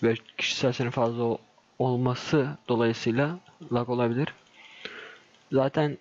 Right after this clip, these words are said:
stat track kasacağınız için lag'ın da fazla etkileyeceğini düşünmüyorum. Şu sağ altta gördüğünüz gibi stat track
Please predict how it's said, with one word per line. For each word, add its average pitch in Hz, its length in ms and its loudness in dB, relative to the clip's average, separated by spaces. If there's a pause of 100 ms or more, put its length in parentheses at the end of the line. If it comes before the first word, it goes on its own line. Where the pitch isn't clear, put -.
stat - 260 -4
track 139 220 0
kasacağınız 143 400 -2
için 143 280 -4 (260)
lag'ın 135 340 -2
da 127 100 2
fazla 127 300 -2
etkileyeceğini 120 500 -2
düşünmüyorum. 113 540 -2 (4000)
Şu - 120 0
sağ 135 160 4
altta 151 240 2
gördüğünüz 156 380 4
gibi 160 220 4
stat 147 340 -2
track 151 220 2